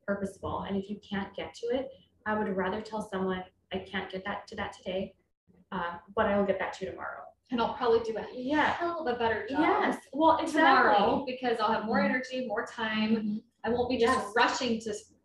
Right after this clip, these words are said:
Speaker 2: respond.
Speaker 1: Mm-hmm. Well, even in the group that we had, one of the things that really hit hard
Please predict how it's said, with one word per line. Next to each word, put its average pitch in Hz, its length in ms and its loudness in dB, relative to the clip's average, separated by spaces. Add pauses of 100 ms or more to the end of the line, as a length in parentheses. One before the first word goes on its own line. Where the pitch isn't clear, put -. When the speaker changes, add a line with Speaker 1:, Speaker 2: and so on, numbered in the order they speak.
Speaker 2:
respond. 220 800 -2 (180)
Speaker 1:
Mm-hmm. - 40 -12 (240)
Well, 240 260 0
even 277 200 2
in 233 300 -4 (260)
the 208 180 -6
group 202 280 -4
that 226 140 -4
we 269 120 -4
had, 160 360 0 (180)
one 190 240 -2
of 208 80 0
the 220 140 -2
things 190 240 -6
that 185 200 -2 (160)
really 180 540 -4
hit - 280 -4 (200)
hard 208 420 2